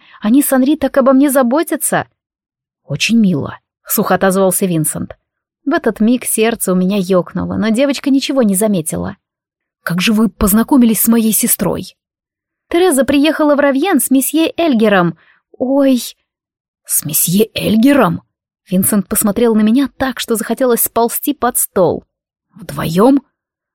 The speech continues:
«В сопровождении воспитанницы герцога де Ламера», за меня ответил Анри.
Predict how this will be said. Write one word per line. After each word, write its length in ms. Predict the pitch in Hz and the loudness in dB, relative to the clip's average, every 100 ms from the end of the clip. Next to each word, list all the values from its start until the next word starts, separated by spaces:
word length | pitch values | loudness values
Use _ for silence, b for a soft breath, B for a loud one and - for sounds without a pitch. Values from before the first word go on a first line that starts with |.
| _ _ | _ _
«В 60 | |
сопровождении 920 | - 196 262 277 277 220 202 233 254 262 | -4 -2 0 2 2 2 2 4 4 4
воспитанницы 840 | 240 - 208 202 214 226 - 220 | 2 0 -2 0 2 2 0 -2
герцога 600 | 175 165 165 - 180 180 | -2 -2 -2 -4 -2 0
де 120 | 175 | 2
Ламера», 680 | 170 175 185 214 156 160 - _ _ _ | 2 4 2 2 0 -4 -12 _ _ _
за 160 | - 160 | -8 -4
меня 260 | 156 151 202 | -2 0 -2
ответил 340 | - 180 208 | -4 -2 0
Анри. 360 | 214 170 107 | 0 0 -6